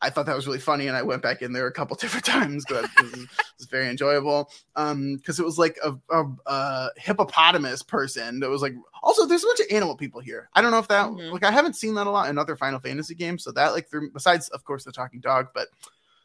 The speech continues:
Speaker 1: um, I, that was, like, weird to me. I don't know. I, it didn't feel like in, I guess we've seen, like, bunny people in, in four, I don't know.
Speaker 2: In fourteen. And
Speaker 1: In
Speaker 2: I will say, I'm
Speaker 1: fourteen.
Speaker 2: playing twelve for the first time right now, and they have bunny people in twelve.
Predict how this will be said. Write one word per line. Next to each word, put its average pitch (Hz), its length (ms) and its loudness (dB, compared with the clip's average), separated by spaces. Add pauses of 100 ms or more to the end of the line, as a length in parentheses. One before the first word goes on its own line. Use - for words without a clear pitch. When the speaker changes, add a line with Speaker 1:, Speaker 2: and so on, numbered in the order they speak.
(180)
Speaker 1:
um, 131 520 -6 (580)
I, - 100 -6
that 202 160 4
was, 170 120 -2
like, 160 140 0
weird 139 180 -2
to 123 80 -12
me. 123 80 -8
I 120 80 -6
don't 127 100 -4
know. 120 220 -6
I, 139 120 -2
it 135 200 -6
didn't 175 200 0
feel 160 200 0
like 139 240 0
in, 131 480 -6 (160)
I - 60 -16
guess 277 200 -10
we've 294 100 -6
seen, 240 180 -6
like, 208 180 -6
bunny 147 260 -8
people 90 420 -14
in, 110 280 -12 (100)
in 110 200 -12
four, - 300 -12
I 147 100 0
don't - 120 -2
know. - 140 -12 (260)
Speaker 2:
In 160 160 -6
fourteen. 135 760 -4
And 147 120 8
Speaker 1:
In 143 60 8
Speaker 2:
I 156 60 6
will 165 100 6
say, 190 160 2
I'm 143 60 6 (180)
Speaker 1:
fourteen. 147 80 -2
Speaker 2:
playing 208 300 0
twelve 170 480 0
for 156 160 -4
the 131 80 -6
first 123 400 -6
time 123 260 -4
right 123 180 -4
now, 120 380 -4 (320)
and - 140 -2
they 156 60 4
have 147 120 0
bunny 160 220 2
people 147 300 -8
in - 80 -6
twelve. 139 580 -4